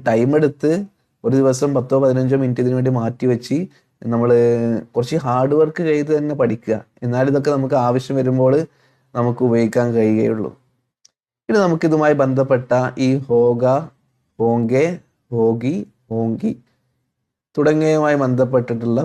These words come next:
ഉദാഹരണങ്ങൾ നമുക്ക് എന്ത് ചെയ്യാം? പരിചയപ്പെടാം. ഒന്നാമത്തത് മുസ്ബത്ത് ജുംലെ.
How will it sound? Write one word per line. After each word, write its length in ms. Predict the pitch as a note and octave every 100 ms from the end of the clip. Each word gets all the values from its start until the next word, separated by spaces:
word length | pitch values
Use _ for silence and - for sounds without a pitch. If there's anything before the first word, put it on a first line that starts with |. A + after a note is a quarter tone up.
| D#3+
ഉദാഹരണങ്ങൾ 840 | C#3+ A2+ A2+ A#2 A#2+ A2+ A2+ A2 A2
നമുക്ക് 300 | A2 G#2+ G#2+
എന്ത് 120 | G#2+
ചെയ്യാം? 160 | G#2+ G#2+
പരിചയപ്പെടാം. 720 | A2 G2+ G#2 G#2+ G2+ G#2+ G#2 G2+
ഒന്നാമത്തത് 720 | - B2 B2 A#2 A2 A2 A2+
മുസ്ബത്ത് 540 | C#3+ B2 - A2+ A#2 A#2
ജുംലെ. 440 | A2 G#2 G#2 G#2